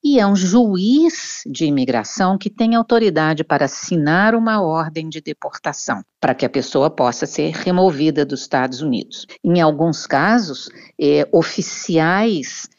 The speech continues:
da polícia de fronteira, eles podem retornar pessoas quando elas são pegas, logo após elas cruzarem a fronteira, eles também têm autoridade para fazer isso, mandar as pessoas de volta.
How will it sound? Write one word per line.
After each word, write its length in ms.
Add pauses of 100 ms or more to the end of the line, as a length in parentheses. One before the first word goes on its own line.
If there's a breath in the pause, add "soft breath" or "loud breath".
(140)
da 140
polícia 920
de 200
fronteira, 880
eles 400
podem 460
retornar 1300 (140)
pessoas 760
quando 280
elas 240
são 400
pegas, 580 (420 loud breath)
logo 380
após 420
elas 240
cruzarem 680
a 40
fronteira, 560
eles 240
também 400
têm 280
autoridade 840
para 160
fazer 280
isso, 240
mandar 260
as 140
pessoas 420
de 100
volta. 300